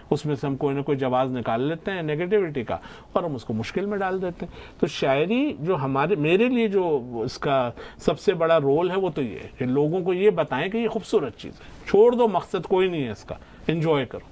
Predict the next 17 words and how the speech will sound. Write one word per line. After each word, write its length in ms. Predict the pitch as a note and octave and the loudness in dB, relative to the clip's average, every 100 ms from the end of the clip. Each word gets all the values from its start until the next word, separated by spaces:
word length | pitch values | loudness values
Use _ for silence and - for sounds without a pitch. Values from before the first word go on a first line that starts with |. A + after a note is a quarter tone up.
| - - - - - - | -20 -20 -20 -20 -14 -2
क्या 100 | - | -2
अच्छा 200 | - F3 | 0 -4
शेर 200 | D3+ F3 | -2 -2
सुनते 260 | D#3 D#3 F3+ | -2 -2 -2
हो, 60 | |
मज़ा 240 | D#3+ E3+ F#3 | 0 2 2
आता 240 | B2+ C#3 | 2 -2
है 60 | A3+ | -2
ना, 140 | C#3+ | -2
ज़्यादा 300 | G#2 A2+ C3 | -4 -2 -2
सुनो, 240 | D3 G3+ B3 - - - - - - - - | -2 -4 -4 -12 -20 -20 -20 -20 -20 -8 -2
ज़्यादा 280 | C#3 D3+ G3 | 0 2 2
पढ़ो, 280 | G3+ F#3 | 2 0
दूसरों 380 | D3+ E3 - G#3+ | 0 -2 4 4
को 100 | G#3 | 4
सुनाओ। 320 | E3+ E3 D3 - - - - - | 2 -4 -6 -8 -20 -20 -20 -8
कि 100 | - | -2